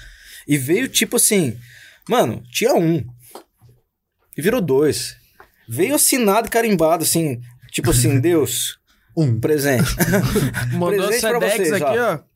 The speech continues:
Speaker 1: Assinado
Speaker 3: Foi.
Speaker 1: Deus. <laughs>
Speaker 3: Não, e a
Speaker 1: Mano.
Speaker 3: médica falou que a partir daquele estágio era difícil acontecer, né? Mas
Speaker 1: Cara,
Speaker 3: que existia a possibilidade.
Speaker 1: mas
Speaker 3: Caramba,
Speaker 1: raro, muito
Speaker 3: cara.
Speaker 1: raro. Tanto é que casos de gêmeos idênticos não é muito comum, cara.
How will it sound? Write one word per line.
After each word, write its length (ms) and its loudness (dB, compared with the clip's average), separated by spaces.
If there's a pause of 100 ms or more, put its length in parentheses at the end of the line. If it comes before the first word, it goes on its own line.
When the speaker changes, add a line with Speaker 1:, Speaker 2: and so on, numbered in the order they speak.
(380)
Speaker 1:
Assinado 500 0
Speaker 3:
Foi. 100 -2
Speaker 1:
Deus. 460 -2 (500)
<laughs> 420 -16
Speaker 3:
Não, 180 -2
e 40 -2
a 40 0
Speaker 1:
Mano. 180 0
Speaker 3:
médica 320 0
falou 260 0
que 180 -2
a 120 0
partir 280 0
daquele 200 0
estágio 300 0
era 120 2
difícil 540 0
acontecer, 580 0
né? 280 -8
Mas 180 0
Speaker 1:
Cara, 60 0
Speaker 3:
que 40 0
existia 320 0
a 40 -2
possibilidade. 540 -2
Speaker 1:
mas 20 -2
Speaker 3:
Caramba, 400 0
Speaker 1:
raro, 240 2
muito 360 0
Speaker 3:
cara. 280 0
Speaker 1:
raro. 120 -2
Tanto 140 -2
é 60 -2
que 120 -10 (100)
casos 380 -2
de 120 -4
gêmeos 340 0
idênticos 440 0
não 80 0
é 60 -2 (220)
muito 380 2
comum, 380 -2
cara. 220 -14